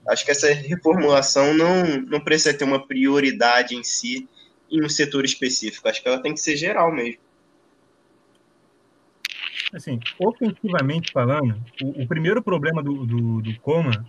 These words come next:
Speaker 2: é conseguir encaixar Messi e Griezmann juntos. Se você não tem o, o Suárez mais, beleza. Então você abriu uma posição aí, abriu até a possibilidade de um dos dois jogar,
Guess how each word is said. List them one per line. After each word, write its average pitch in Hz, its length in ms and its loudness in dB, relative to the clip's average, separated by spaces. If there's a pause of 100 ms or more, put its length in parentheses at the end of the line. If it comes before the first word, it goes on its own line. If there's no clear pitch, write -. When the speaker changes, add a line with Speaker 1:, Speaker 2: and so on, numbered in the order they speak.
Speaker 2:
é 131 440 2
conseguir 165 380 -4
encaixar 160 420 0
Messi 139 340 -4
e 139 120 0
Griezmann 131 420 0
juntos. 110 400 -4 (420)
Se - 120 -10
você 127 200 -2
não 156 140 -4
tem 156 200 -4
o, 127 480 0
o 120 100 0
Suárez 127 480 2
mais, 131 240 0
beleza. 127 440 0
Então 120 280 -2
você 131 360 -2
abriu 131 340 0
uma 160 160 -4
posição 143 440 -6
aí, 139 180 0
abriu 147 220 0
até 143 140 -4
a 160 60 -4
possibilidade 175 640 -4
de 147 80 -6
um 165 60 -2
dos 170 160 -4
dois 143 200 -2
jogar, 139 400 0